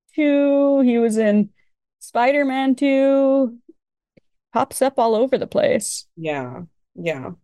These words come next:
Speaker 2: Um, I think we talked about the director.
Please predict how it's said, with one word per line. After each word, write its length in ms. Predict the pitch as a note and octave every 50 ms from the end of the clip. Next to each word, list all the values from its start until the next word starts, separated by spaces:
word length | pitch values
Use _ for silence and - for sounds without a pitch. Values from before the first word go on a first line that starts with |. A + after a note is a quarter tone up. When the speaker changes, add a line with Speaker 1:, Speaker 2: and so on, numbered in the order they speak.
| _ _ _ _ _ _ _ _ _ _ _ _ _ -
Speaker 2:
Um, 760 | - F3+ F3+ F3+ E3+ E3 D#3+ D#3 D#3+ D#3+ E3+ E3+ F#3 G3+ - _ _ _ _ -
I 120 | F3+ G3+ A3
think 640 | A3 B3+ B3+ C4 C4+ C#4 C#4+ C#4+ C4 - - - - - _ _ _ _ _ _ _ _ _ _ _ -
we 100 | G3 G#3+
talked 240 | G#3 A3+ G3+ F#3+ -
about 160 | B3 B3 B3+
the 80 | C4 D4
director. 920 | C4 E4 D4 G#3+ F3 D#3+ - - E3 E3 D3+ D3+ D3 D3 D3+ F3+ F#3 _